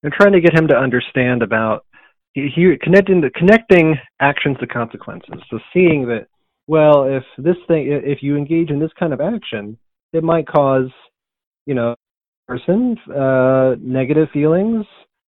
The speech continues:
or it might cause them positive feelings. So, for example, it's like, "Look, you made your sister giggle and laugh, like, incredibly. Like, look, look at,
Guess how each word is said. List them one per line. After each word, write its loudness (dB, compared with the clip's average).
or 6
it 2
might 4
cause 0
them 4
positive 2
feelings. -10
So, 0
for -2
example, -2
it's -12
like, -4
"Look, 2
you -2
made -2
your 0
sister 2
giggle 0
and -2
laugh, 0
like, -4
incredibly. -2
Like, -6
look, 0
look 0
at, -4